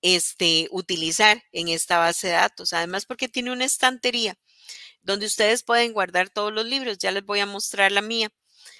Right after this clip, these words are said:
Eh, es muy importante que lo hagan porque esta base sí les va a permitir descargar,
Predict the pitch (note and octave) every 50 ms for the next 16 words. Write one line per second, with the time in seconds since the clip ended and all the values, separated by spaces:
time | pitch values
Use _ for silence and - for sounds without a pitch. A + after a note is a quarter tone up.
0 | - - _ _ _ - - G3+ G#3 G#3 G#3+ G#3+ - - - G#3 - - B3+ C4
1 | C#4+ D4 D4+ D4+ C#4+ - E4+ D#4+ E4 - - C#4+ C#4+ C4 - B3+ - - B3+ B3
2 | B3+ B3+ B3 A#3 A3 G#3 G#3 G#3 A3 A3 _ _ _ _ _ _ _ _ _ _
3 | _ _ _ _ _ _ _ _ _ _ _ - _ _ _ _ _ _ _ _
4 | _ _ _ _ _ _ _ _ - G#3+ A3 A3 - C4+ C4 - - C#4 C4 B3+
5 | A#3+ A3+ - C4 A#3 - A#3 G#3+ A3 A3 G3+ G#3+ G#3+ - - A3+ A3+ A3 G#3 F#3
6 | - - E3+ E3 E3+ F#3+ G3+ C4 - - - - A#3+ G#3+ G#3+ G#3+ - - A#3+ B3+
7 | B3 B3 -